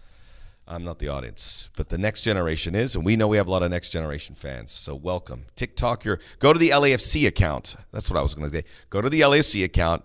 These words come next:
uh, if you're on TikTok, and follow them. They'll have really cool, quick f-, clips of games, practices, so you can see the players in.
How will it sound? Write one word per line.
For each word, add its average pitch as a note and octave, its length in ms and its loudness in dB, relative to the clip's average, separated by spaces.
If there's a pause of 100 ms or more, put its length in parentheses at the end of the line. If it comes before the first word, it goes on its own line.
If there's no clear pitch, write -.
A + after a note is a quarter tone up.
uh, D#2+ 220 -4
if - 120 -8
you're F#2+ 100 0
on F#2 60 0
TikTok, D2+ 420 -4
and D2 80 -12
follow F2+ 280 0
them. E2+ 100 -2
They'll F2 100 2
have E2+ 140 -2
really G2+ 240 0
cool, F#2+ 420 -2 (680)
quick - 300 2 (100)
f-, - 140 0 (360)
clips - 480 0
of G2 320 -4 (140)
games, A#2 840 -2
practices, A2 880 -2
so - 80 -8
you F2+ 60 -10
can E2+ 100 -16
see - 140 -2
the E2+ 100 -4
players E2+ 420 0
in. D2+ 220 -4